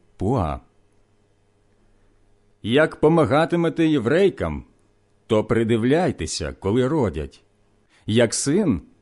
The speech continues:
то убивайте, а як дочка, нехай живе». Побоялися ж повитухи Бога і не чинили так,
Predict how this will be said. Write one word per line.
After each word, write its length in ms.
то 180
убивайте, 840
а 100
як 240
дочка, 560
нехай 460
живе». 460
Побоялися 720
ж 80
повитухи 580
Бога 500
і 120
не 140
чинили 560
так, 500